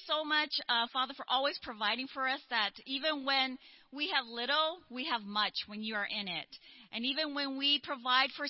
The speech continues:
someone who, uh, while we're impoverished, uh, you enrich our lives. And we thank you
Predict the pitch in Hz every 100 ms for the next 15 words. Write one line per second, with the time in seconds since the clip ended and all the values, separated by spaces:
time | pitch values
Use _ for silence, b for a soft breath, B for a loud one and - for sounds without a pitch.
0 | - 277 277 277 311 277 - 208 202 202
1 | 220 220 240 240 202 - 214 214 240 285
2 | - - - b b b b b b -
3 | 220 214 226 269 254 226 220 - - 190
4 | 185 175 180 214 202 226 254 247 -